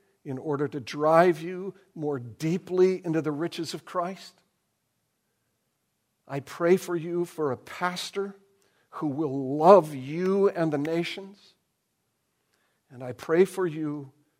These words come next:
for a pastor who will love the power of the gospel and its ability to bring reconciliation not only between God and man, but between man and man.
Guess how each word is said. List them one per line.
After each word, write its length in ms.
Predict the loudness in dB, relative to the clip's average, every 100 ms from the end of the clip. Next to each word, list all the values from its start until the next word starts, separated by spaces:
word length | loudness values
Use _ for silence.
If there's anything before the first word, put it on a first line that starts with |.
| _ _
for 120 | -8 -8
a 60 |
pastor 680 | -8 -8 -6 -6 -12 -16 -20 _ _ _ _ _ _ _ _ _
who 160 | -10
will 340 | -8 -6 -6 -2
love 560 | 4 4 4 -2 -18 _ _ _ _
the 80 | -20
power 680 | -16 -4 0 0 -2 -4 -12 _ -20
of 120 | -14
the 100 | -14
gospel 720 | -6 -4 -4 -8 -10 -12 -12 _ _
and 160 | -10 -8
its 160 | -8
ability 720 | -12 -12 -2 0 0 -2 -6 -10 _ _
to 100 | -14
bring 380 | -8 -8 -6 -2
reconciliation 1200 | -2 -2 -6 -6 -6 -4 -2 -2 -2 -4 -6 -6
not 220 | -4 -4
only 240 | -4 -4
between 420 | -8 -10 -10 -8 -6
God 420 | -4 -4 -6 -10 _ -10
and 200 | -8 -6
man, 340 | -8 -12 -18 _ _ _ _ _ _
but 160 | -16 -14
between 420 | -18 -12 -8 -8
man 480 | -8 -10 -14 -16 -18 _ _ _ _ _ _ _ _ -14
and 240 | -10 -8
man. 220 | -8 -12